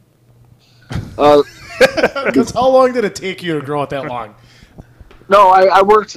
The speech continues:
Speaker 1: I worked, uh, corrections, and, uh, I worked at the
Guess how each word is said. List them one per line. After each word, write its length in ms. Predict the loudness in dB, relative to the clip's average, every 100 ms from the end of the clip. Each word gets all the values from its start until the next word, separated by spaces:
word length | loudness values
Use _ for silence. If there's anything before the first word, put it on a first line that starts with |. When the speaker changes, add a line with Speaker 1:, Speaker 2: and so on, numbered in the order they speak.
| -2
Speaker 1:
I 80 | 0
worked, 340 | 2 0 -4
uh, 300 | -6 -6 -8 -14 _ _
corrections, 840 | -14 -12 -12 -16 -20 -20 -20 -20 -18
and, 300 | -16 -14 -12
uh, 340 | -10 -8 -10 -12 _ _ _ _ _ _ _ _ _ _ _ _ _ _ _ _ _ -20 -20 _ -16
I 60 | -10
worked 360 | -10 -10 -12
at 180 | -16 -14
the 380 | -12 -10 -12